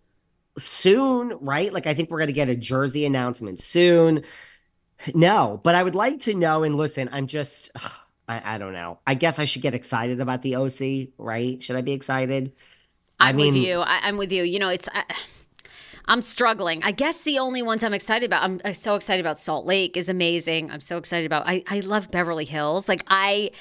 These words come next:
Speaker 2: I actually think this season is turning out to be great. Um, I'm obsessed with this Sutton quote that's everywhere about her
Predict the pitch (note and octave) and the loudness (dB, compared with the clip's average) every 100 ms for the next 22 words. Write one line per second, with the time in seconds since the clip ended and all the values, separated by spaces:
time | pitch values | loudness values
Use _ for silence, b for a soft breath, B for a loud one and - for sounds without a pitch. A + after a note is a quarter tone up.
0 | B - B3 - A4 E4 B3 C4 - A3 | B 0 0 0 -2 -2 -4 -4 -4 -2
1 | G#3 E3+ - G3 E3 D#3+ F#3 F#3 E3 D#3 | -2 -4 -4 -2 2 0 0 -6 -6 -2
2 | D3+ E3 B3 - - A3 G3+ F#3+ F3+ F3+ | -2 -2 -4 -8 0 2 2 0 -2 -6
3 | F3+ G3 B B B - A#3+ A3 A3 A#3+ | -12 -16 B B B -4 -2 -2 0 0
4 | B3 - B3 A3+ G#3+ - F#3+ A3+ G#3+ A#3 | 0 -4 -4 -2 0 0 0 -2 -4 0
5 | G#3 A3+ G#3 G3 - F#3+ G3 G3 G3 G#3+ | 0 0 -2 -2 -2 0 0 0 2 2
6 | A3+ G3+ F#3 F3 D3 E3 G3 F#3 F#3 | 2 2 2 2 0 -2 0 2 0